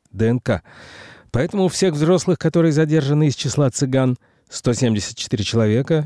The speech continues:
это и женщины, и мужчины, возьмут образцы. Все, кто пытался скрыться, кто какое-то отношение имеет к этому происшествию, они все находятся здесь, пока каждого не опросят, не допустят,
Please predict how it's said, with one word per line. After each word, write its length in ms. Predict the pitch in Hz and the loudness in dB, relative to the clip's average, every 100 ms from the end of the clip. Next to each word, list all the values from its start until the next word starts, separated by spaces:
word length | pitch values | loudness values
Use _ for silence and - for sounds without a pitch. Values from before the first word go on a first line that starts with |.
| 175 | -4
это 220 | 95 92 | -4 -2
и 100 | 92 | -2
женщины, 440 | 90 90 - 95 | 0 -2 -2 0
и 20 | |
мужчины, 560 | 95 90 - 127 139 160 _ _ _ _ - | 0 0 -2 0 2 0 _ _ _ _ -4
возьмут 460 | 135 139 123 147 - | -2 0 -2 -4 -4
образцы. 640 | 117 123 110 - 104 90 _ _ _ _ _ - - - - - | -2 -2 -2 -4 -4 -4 _ _ _ _ _ -20 -20 -20 -20 -8
Все, 260 | - 156 | -4 -4
кто 140 | 113 120 | -4 -6
пытался 360 | 127 120 101 | -2 -2 -2
скрыться, 600 | 104 - 127 180 - 190 175 _ | -6 -2 0 0 0 -2 -2 _
кто 580 | - - _ _ - 160 | -20 -20 _ _ -2 -2
какое-то 480 | 127 117 131 110 104 | 0 0 0 0 -2
отношение 500 | 98 107 - 117 101 | -2 -4 0 2 2
имеет 380 | 104 101 92 - | 2 0 -2 -4
к 80 | 104 | -6
этому 320 | 92 92 87 | -2 -2 -2
происшествию, 800 | 92 90 - 160 - 160 156 143 _ _ _ - | -2 -2 0 0 0 0 0 0 _ _ _ -4
они 240 | 120 107 | 0 0
все 180 | - 127 | 0 0
находятся 480 | 98 - 87 85 101 | 0 -2 -6 -4 -4
здесь, 520 | 92 120 165 - - - | 0 2 0 -2 -12 -8
пока 280 | 92 98 85 | -6 -4 -6
каждого 400 | - 113 92 90 | -2 -2 0 -2
не 160 | 87 85 | -2 -2
опросят, 540 | 85 107 127 120 139 | -2 0 0 -2 -4
не 80 | 110 | -2
допустят, 640 | 98 95 135 131 151 - | -2 0 0 -2 -6 -10